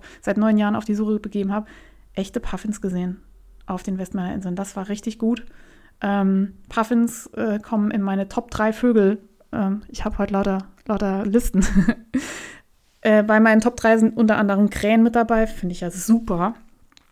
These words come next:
Die sind so schlau. Und der Uhu. Ich mein, come on, Uhu ist ein super Vogel. Und Puffins, ähm, ja, eben auch. Platschfußvögel sind sowieso gut und die sehen auch noch witzig aus und die fliegen so lustig.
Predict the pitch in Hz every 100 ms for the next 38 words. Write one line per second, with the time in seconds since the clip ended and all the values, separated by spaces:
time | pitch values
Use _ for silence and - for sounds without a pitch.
0 | _ - 214 202 175 170 - 180 185 233
1 | 254 - - - - 233 214 202 220 208
2 | 190 180 - 185 190 180 175 _ _ _
3 | _ _ _ - 233 226 190 185 - 262
4 | 254 254 208 202 196 196 180 233 247 262
5 | 254 - - - - 208 - 202 208 208
6 | - _ - 190 185 180 190 214 _ _
7 | _ _ _ - 202 170 - _ _ -
8 | 202 190 190 180 - _ - 190 - -
9 | 196 - 202 185 180 180 185 180 202 208
10 | 214 208 196 185 180 175 - 185 175 196
11 | 196 185 202 190 202 185 175 - 190 185
12 | 180 185 - 190